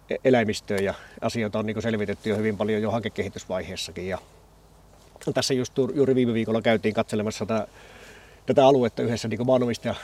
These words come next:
maanomistajan kanssa, ja kyllä he, he, hekin olivat niinku hyvin tyytyväisiä tähän niinku jälkeen ja ennallistamiseen, mitä nyt olemme tässä maanrakennustöiden aikana tehnytkin. Että vaikka,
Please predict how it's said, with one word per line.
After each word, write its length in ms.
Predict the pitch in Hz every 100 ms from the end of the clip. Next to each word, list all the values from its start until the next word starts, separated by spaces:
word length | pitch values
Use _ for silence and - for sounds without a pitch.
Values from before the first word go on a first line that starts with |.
| - -
maanomistajan 540 | 175 175 156 - 147 151
kanssa, 280 | 131 -
ja 80 | 127
kyllä 180 | 117 120
he, 240 | 123 120 - - - 135
he, 320 | 139 - 131
hekin 220 | 120 131
olivat 240 | 120 113
niinku 180 | 113 120
hyvin 200 | 120 120
tyytyväisiä 500 | 113 110 104 104 110
tähän 240 | 101 101 101
niinku 140 | 104
jälkeen 400 | 110 113 107 101
ja 100 | 98 -
ennallistamiseen, 640 | 117 107 101 - 90 95 92
mitä 220 | 101 95
nyt 140 | -
olemme 220 | 95 92
tässä 260 | 92 - 92 - -
maanrakennustöiden 800 | 107 104 101 95 - 90 - 95
aikana 260 | 101 98
tehnytkin. 440 | 98 92 92 - 90
Että 160 | -
vaikka, 220 | 92 -